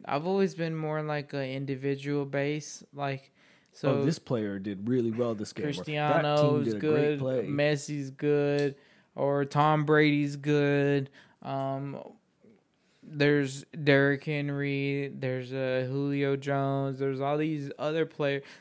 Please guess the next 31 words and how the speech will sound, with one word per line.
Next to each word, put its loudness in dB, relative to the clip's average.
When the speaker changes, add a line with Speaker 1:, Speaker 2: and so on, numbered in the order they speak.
Speaker 1:
That's 2
where 8
fantasy, 2
so 0
me -2
and -4
Gilbert 2
have -2
talked -2
about -2
this. -8
That's -6
where 0
fantasy -4
football 0
is -4
very 0
relatable, 0
and -4
we 0
like 0
it -6
because -4
n-, -10
now 0
you're -2
invested -2
in, -4
like, -6
kinda -2
like -4